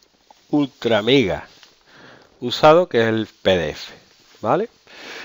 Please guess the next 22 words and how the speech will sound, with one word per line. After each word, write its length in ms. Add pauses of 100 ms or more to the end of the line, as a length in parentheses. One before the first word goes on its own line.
(160)
Vamos 220
a 40
aprender 360
a 60
guardar 300
un 80
documento 400
en 100
P 120
D 120
F 220
que 120
es 40
muy 280
fácil. 480 (200)
Archivo, 640
guardar 480
como, 260 (340)
¿vale? 280 (1900)
P 140
D 140
F, 260